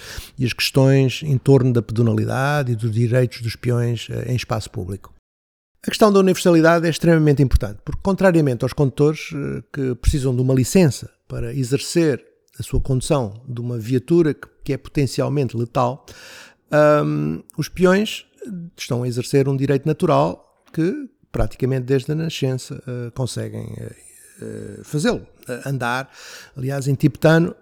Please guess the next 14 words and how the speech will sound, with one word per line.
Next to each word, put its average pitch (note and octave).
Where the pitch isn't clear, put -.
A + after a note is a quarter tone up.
eh, -
o -
ser C#3+
humano, C#3+
a C#3+
palavra C3
ser B2+
humano C3+
é C3+
o C3+
animal C3
que C#3
anda. B2
Ahm, D#3